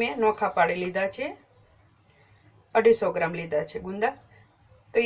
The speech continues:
એની સરખામણીમાં જ મેં અઢીસો ગ્રામની એક કેરી લઈ લીધી છે. અહીંયા તમે કોઈ પણ કેરીનો ઉપયોગ કરી શકો છો. અને અઢીસો ગ્રામ મેં તેલ લઈ લીધું છે.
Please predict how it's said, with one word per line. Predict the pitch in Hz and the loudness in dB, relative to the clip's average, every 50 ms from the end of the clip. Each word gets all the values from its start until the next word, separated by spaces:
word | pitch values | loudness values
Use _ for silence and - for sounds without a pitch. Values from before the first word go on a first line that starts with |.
| 240 | 0
એની | 247 247 247 233 - | -2 -2 -4 -2 0
સરખામણીમાં | 262 240 240 - 247 240 240 247 247 247 240 240 226 | 2 2 2 2 0 0 0 -2 -4 -2 -2 -2 -2
જ | 233 | 0
મેં | 240 240 226 | 0 0 0
અઢીસો | 214 214 226 226 240 233 214 | 2 2 2 2 2 0 2
ગ્રામની | 226 226 220 220 220 220 226 | 2 2 2 0 2 2 2
એક | 277 285 - - - | 0 0 -6 -2 0
કેરી | 233 220 208 202 196 190 | 2 2 2 0 -2 -4
લઈ | 190 190 196 196 | -4 -4 -4 -8
લીધી | 196 180 220 220 - - | -8 -8 -8 -8 -8 -8
છે. | 269 294 294 - _ _ _ _ _ _ _ _ _ _ _ - _ - - - | -12 -12 -12 -14 _ _ _ _ _ _ _ _ _ _ _ -20 _ -20 -10 -4
અહીંયા | 233 240 240 233 233 240 | 0 2 2 2 2 2
તમે | 233 233 233 240 240 - - | 0 0 -2 -6 -8 -4 2
કોઈ | 233 233 233 233 | 4 4 4 4
પણ | 226 214 196 - | 2 -2 0 0
કેરીનો | 208 202 202 202 196 185 175 | 0 0 0 -2 -4 -6 -6
ઉપયોગ | - - 170 - - - | -6 -6 -8 -8 -6 -6
કરી | 180 180 180 - | -6 -6 -6 -6
શકો | - 202 196 233 240 240 - | -6 -4 -2 -2 -2 -2 -4
છો. | 269 285 302 - - _ _ _ _ _ _ _ - _ _ _ _ _ _ - - _ _ _ _ _ _ _ _ _ _ _ - - | -6 -10 -10 -12 -16 _ _ _ _ _ _ _ -20 _ _ _ _ _ _ -20 -20 _ _ _ _ _ _ _ _ _ _ _ -16 -8
અને | - 214 214 220 226 | -2 2 4 4 4
અઢીસો | 254 269 269 285 269 254 | 4 2 0 0 2 2
ગ્રામ | 269 262 262 262 262 262 | 2 2 2 0 -2 -4
મેં | 277 311 359 - - | -4 -4 -6 -8 -4
તેલ | 254 247 240 220 202 196 | 2 4 6 6 6 4
લઈ | 190 180 175 165 | 2 0 -2 -4
લીધું | 165 165 - 165 165 - | -10 -10 -12 -12 -12 -12
છે. | - 175 | -12 -12